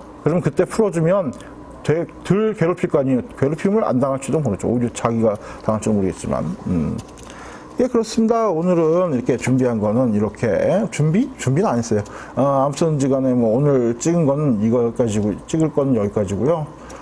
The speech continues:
어, 이렇게 우리, 어, 진이와 난다와 여러 식구들끼리, 우리 반려, 우리 가족들끼리 이렇게 해갖고 찍어갖고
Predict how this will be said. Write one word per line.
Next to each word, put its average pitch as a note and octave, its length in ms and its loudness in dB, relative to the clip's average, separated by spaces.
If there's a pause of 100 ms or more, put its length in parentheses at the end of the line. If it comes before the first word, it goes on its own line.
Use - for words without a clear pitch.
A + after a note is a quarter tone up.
(140)
어, G2 600 0
이렇게 B2+ 300 0
우리, G#2 240 2 (1300)
어, F2+ 320 -2
진이와 B2 400 2
난다와 G#2 680 0
여러 G#2 200 2
식구들끼리, - 760 -4 (360)
우리 G2 420 0 (220)
반려, B2 840 2 (540)
우리 G2 160 -4
가족들끼리 F#2+ 880 -4 (160)
이렇게 G2+ 220 -4
해갖고 G#2+ 260 -4
찍어갖고 E3 680 0